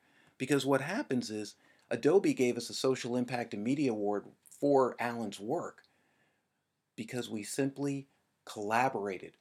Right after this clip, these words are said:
between us, the museum, and me sitting here twenty years later behind the scenes,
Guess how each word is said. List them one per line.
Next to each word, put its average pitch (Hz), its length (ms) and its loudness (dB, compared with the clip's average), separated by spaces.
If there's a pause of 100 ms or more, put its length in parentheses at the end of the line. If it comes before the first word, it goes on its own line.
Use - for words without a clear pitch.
(120)
between 101 380 -8
us, 123 240 -2
the 104 100 -12
museum, 113 680 -4 (420)
and 104 240 -8
me 120 300 -2
sitting 113 380 -4
here 101 420 -4 (300)
twenty 120 300 -4
years 131 260 -2
later 131 260 0
behind 113 420 -2
the 131 60 -2
scenes, 135 540 0